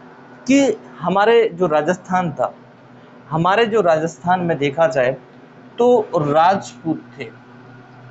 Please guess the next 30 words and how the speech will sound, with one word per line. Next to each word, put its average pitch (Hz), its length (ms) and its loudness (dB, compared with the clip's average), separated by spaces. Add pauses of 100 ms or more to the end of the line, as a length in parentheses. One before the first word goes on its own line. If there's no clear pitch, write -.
(500)
राजपूतों 190 760 0
की 214 340 2 (840)
वास्तव 147 360 0
में 175 180 4
देखा 175 280 0
जाए 147 400 0 (340)
या 156 120 2
राजपूत 160 640 0
लोग 160 220 0
निवास 135 340 -2
करते 147 340 -2
थे, 147 260 -2 (580)
तो 226 80 2
सबसे 220 440 0
पहले 196 360 2
एक 196 280 0
विद्वान 165 460 0
हुए 143 200 2
थे, 139 260 2 (340)
उन 190 120 2
विद्वानों 165 640 0
का 165 120 0
नाम 135 280 0
है, 139 380 -2 (260)
उस 160 140 -10
विद्वान 151 500 -2
का 156 80 0
नाम 123 260 0
है 131 160 -2 (160)
स्मिथ। 135 320 -8